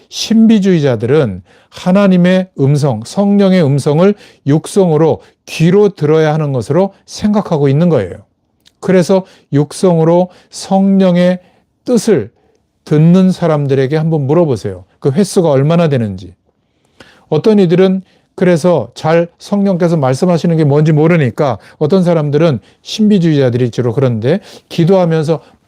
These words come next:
팍 떠오르는 생각, 그게 모두 성령의 뜻으로 말하기도 해요. 그러나 그것은 사람이 얼마나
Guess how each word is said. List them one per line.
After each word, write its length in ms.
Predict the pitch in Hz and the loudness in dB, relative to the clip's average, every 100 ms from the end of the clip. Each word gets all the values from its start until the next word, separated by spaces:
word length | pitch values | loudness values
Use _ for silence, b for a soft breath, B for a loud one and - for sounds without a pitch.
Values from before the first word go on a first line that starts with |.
| - | -8
팍 340 | 208 - _ | -6 -6 _
떠오르는 520 | - 226 233 220 208 | 0 2 4 2 0
생각, 400 | 180 196 175 127 b b | -2 -2 -2 -4 b b
그게 240 | - 170 190 | -2 0 2
모두 560 | 147 131 160 165 214 220 B | 2 2 2 2 0 -2 B
성령의 720 | - - 214 220 220 214 202 185 | -20 -8 -2 0 2 2 0 -4
뜻으로 400 | 277 240 220 196 | -4 -2 2 2
말하기도 520 | 151 123 139 139 131 | 2 0 0 0 0
해요. 340 | 127 131 107 - _ _ _ - _ _ _ _ _ _ _ _ _ - _ | 0 -2 -4 -8 _ _ _ -20 _ _ _ _ _ _ _ _ _ -20 _
그러나 340 | - 143 156 151 | -2 0 2 0
그것은 600 | 143 139 127 165 123 95 B B _ | 0 0 0 -2 -2 -8 B B _
사람이 540 | - 170 165 170 165 | -10 -4 -2 2 2
얼마나 600 | 135 127 143 147 151 175 | 2 2 0 0 0 -2